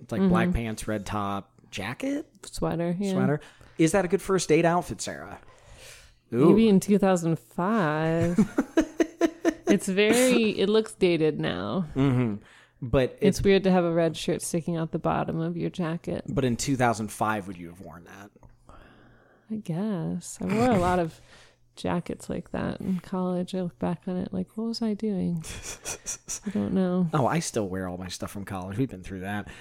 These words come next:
Speaker 1: So she leaves. They, we see a bus or truck headed towards her. Boom, we snap to Mark Ruffalo. I love Mark Ruffalo. I
Speaker 2: <laughs>
Speaker 1: cannot get
Speaker 2: Yeah.
Speaker 1: enough of this guy.
Speaker 2: He's great.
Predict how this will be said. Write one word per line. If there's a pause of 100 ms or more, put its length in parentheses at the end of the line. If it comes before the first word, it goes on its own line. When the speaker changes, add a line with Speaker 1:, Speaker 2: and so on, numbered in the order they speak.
(180)
Speaker 1:
So (500)
she
leaves.
They,
we
see
a (120)
bus
or
truck
headed
towards
her.
Boom,
we
snap
to
Mark
Ruffalo. (200)
I
love
Mark
Ruffalo.
I
Speaker 2:
<laughs>
Speaker 1:
cannot
get
Speaker 2:
Yeah.
Speaker 1:
enough
of
this
guy. (220)
Speaker 2:
He's
great.